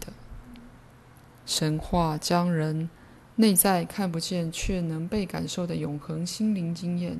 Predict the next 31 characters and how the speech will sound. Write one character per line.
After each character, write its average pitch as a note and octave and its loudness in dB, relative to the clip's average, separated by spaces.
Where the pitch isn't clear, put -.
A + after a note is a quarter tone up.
与 E3 -2
短 D3 -2
暂 F#3+ -2
世 G#3 -2
俗 D#3 -4
事 E3 -4
件 D#3+ -6
混 - -2
合 - -6
在 F3+ -2
一 F3+ 0
起， - -6
而 D#3 2
形 E3+ 0
成 - -2
了 E3 0
一 F3 -2
个 F3 -4
组 - -10
合。 E3 -8
从 E3+ 4
一 G3 2
个 G3 -2
文 F3 2
明 F3 0
到 E3+ -2
另 F#3+ -2
一 F#3 0
个 E3+ -4
文 D3+ -2
明， D3+ -6